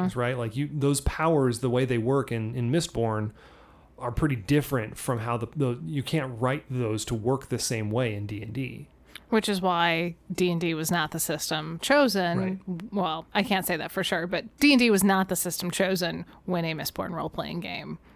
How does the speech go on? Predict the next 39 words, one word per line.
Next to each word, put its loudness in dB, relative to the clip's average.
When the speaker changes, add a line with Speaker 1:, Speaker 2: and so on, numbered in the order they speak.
Speaker 2:
was -6
set -4
up. -12
Speaker 1:
Right. -4
The 4
Mistborn, 2
more 6
speci-, -2
yeah, -2
the, -6
the 4
Mistborn 6
role-playing 0
game -4
doesn't 2
use -2
D -6
and -8
D. -8
It -6
do-, 0
Speaker 2:
Yeah. -4
Speaker 1:
it -6
uses 0
something -4
else. 0
<laughs> -10
Speaker 2:
Yep. 2
Speaker 1:
For -6
good -2
reason, -2
because -6
they -2
knew -2
that's -6
not -6
how -4
it -6
would -6